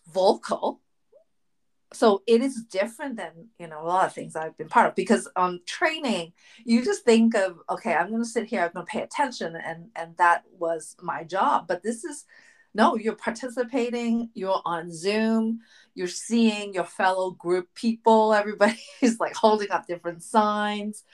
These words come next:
Uh, it is very active, and it is exhausting. At the end of the day, you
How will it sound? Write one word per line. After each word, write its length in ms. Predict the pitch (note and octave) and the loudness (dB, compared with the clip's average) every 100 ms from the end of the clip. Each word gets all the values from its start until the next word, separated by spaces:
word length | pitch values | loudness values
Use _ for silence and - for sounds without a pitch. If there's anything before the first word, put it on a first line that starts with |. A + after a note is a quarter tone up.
| - - - - | -20 -20 -20 2
Uh, 340 | F3+ F3 E3+ F3 _ | 4 4 2 0 _
it 120 | G#3 | -2
is 140 | A3 G#3+ | -2 -2
very 220 | F#3+ F#3 - | -4 -4 -4
active, 760 | D#3 F3+ - B3+ A#3 A#3+ C4 - - | -4 -6 -10 -8 -6 -6 -10 -14 -8
and 160 | G#3 | -6
it 120 | C#4 A4+ | -4 -4
is 160 | F4+ | -4
exhausting. 580 | C#4 F#3+ F#3+ - - - _ - | -6 -4 -4 -4 -12 -20 _ -16
At 120 | E3+ | -14
the 100 | F#3 | -8
end 160 | G#3+ B3 | -6 -6
of 40 | |
the 120 | A#3 E3+ | -6 -6
day, 180 | G#3 | -6
you 200 | F3+ A3 | -6 -8